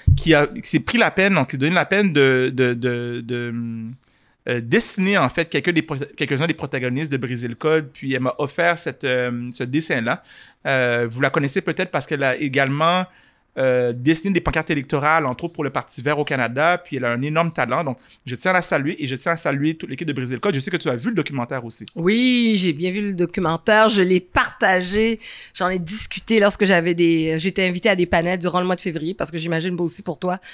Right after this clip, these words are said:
Speaker 2: mois de février, le mois de l'histoire des Noirs, j'étais très occupée. J'avais quasiment un panel chaque jour.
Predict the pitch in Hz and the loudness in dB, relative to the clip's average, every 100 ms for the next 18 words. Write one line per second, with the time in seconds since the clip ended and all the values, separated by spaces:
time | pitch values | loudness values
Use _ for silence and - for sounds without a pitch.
0 | - - - 185 196 170 170 196 190 185 | -20 -20 -4 -4 -2 -4 0 2 4 2
1 | 185 - 180 175 170 175 170 175 175 - | 0 -2 0 0 0 -2 -4 -6 -4 2
2 | 240 226 240 247 233 196 185 175 214 185 | 2 2 4 6 6 2 0 0 2 2
3 | 175 175 170 180 190 180 175 170 175 - | 0 -2 -2 -4 -2 2 2 2 -2 2
4 | 180 160 156 202 247 | 2 0 2 2 2